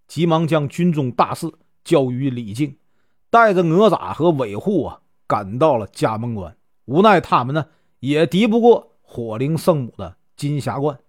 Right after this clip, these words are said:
姜子牙被他砍伤，只得逃走。周兵呢，群龙无首，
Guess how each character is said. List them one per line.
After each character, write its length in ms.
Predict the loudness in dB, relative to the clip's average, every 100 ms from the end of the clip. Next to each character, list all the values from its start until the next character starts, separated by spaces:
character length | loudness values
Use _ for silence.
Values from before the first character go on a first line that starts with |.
| _ _ _ _ _
姜 260 | 2 2 4
子 120 | 2
牙 220 | 6 6
被 340 | 4 2 4 4
他 380 | 4 2 -2 _
砍 260 | -4 -2 0
伤， 260 | -2 -6 _ _ _ _
只 180 | -6 -2
得 260 | 2 2 2
逃 380 | -2 -6 -4 -4
走。 180 | -8 -18 _ _ _
周 240 | 2 4 6
兵 180 | 4 0
呢， 140 | -6 _ _ _ -14
群 300 | 0 2 4
龙 220 | 4 2
无 180 | 0 -2
首， 380 | -4 -10 -14